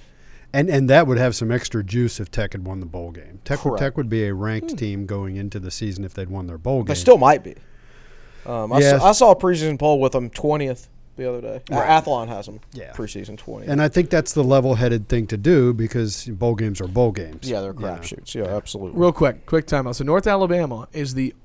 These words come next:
Speaker 3: only school in the country to have a living mascot on campus.
Speaker 2: That's not true.
Speaker 1: That's
Speaker 2: George,
Speaker 1: not true.
Speaker 2: L S U has one on campus. They have a tiger.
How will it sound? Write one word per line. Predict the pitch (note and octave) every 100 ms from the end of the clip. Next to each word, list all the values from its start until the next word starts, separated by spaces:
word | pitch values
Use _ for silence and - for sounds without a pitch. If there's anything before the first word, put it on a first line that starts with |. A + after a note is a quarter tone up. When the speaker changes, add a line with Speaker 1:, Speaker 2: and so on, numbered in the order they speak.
| -
Speaker 3:
only | F#3+ A3 A3+ A#3 A#3 - - - -
school | - - F#3+ F#3+ F#3+ G3 - - -
in | D#3+
the |
country | - G3 F#3 A#2 A#2+ - -
to | C#3
have | C#3+
a | D3
living | C3+ D3 F3 F#3+ G3 G#3 -
mascot | B2+ D3 E3 - D3+ D3+ -
on | C3+ E3
campus. | - F#3 F3+ A2+ - - - - - - -
Speaker 2:
That's | B2+ -
not | B2+ -
true. | C3 C3
Speaker 1:
That's | A#2
Speaker 2:
George, | C3+
Speaker 1:
not | D3 A#2
true. | - G#2+
Speaker 2:
L | D3 C#3
S | -
U | C#3+
has | B2+ A2+
one | A#2+ A2+
on | G#2+
campus. | A2 G2+ D2+ -
They | -
have | B2
a | G#2+
tiger. | A#2+ B2 A2